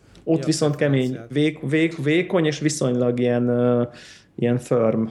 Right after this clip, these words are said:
Speaker 1: tehát ilyen, ilyen, tehát nem, nem ez az óriási, és kettő darab, az fontos.
Speaker 2: Aha. Én, én nekem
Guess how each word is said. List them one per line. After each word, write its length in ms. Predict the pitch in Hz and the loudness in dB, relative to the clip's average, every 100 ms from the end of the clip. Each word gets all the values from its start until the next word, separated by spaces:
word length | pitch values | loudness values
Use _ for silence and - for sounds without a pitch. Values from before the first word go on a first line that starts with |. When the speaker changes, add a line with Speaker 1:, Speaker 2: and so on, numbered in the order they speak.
| 113 | -6
Speaker 1:
tehát 300 | 110 113 113 | -6 -6 -2
ilyen, 280 | 117 113 120 | -2 0 -2
ilyen, 500 | - 123 120 - 139 | -2 -2 -2 -6 -4
tehát 160 | 135 - | -4 0
nem, 160 | 139 131 | 2 4
nem 220 | 135 131 | 2 2
ez 120 | 120 | 2
az 180 | 117 120 | 2 2
óriási, 540 | 127 120 120 120 - 165 | 2 2 2 0 0 0
és 140 | 156 | 0
kettő 380 | - 147 143 127 | 0 -2 0 0
darab, 280 | 120 117 110 | 2 0 -4
az 120 | - | -8
fontos. 400 | - 117 - 135 | -4 -4 -6 -10
Speaker 2:
Aha. 260 | 123 127 127 - - - | -8 -10 -12 -18 -20 -10
Én, 120 | 165 | -8
én 180 | 170 170 | -4 -2
nekem 500 | 165 160 165 160 | -2 2 2 0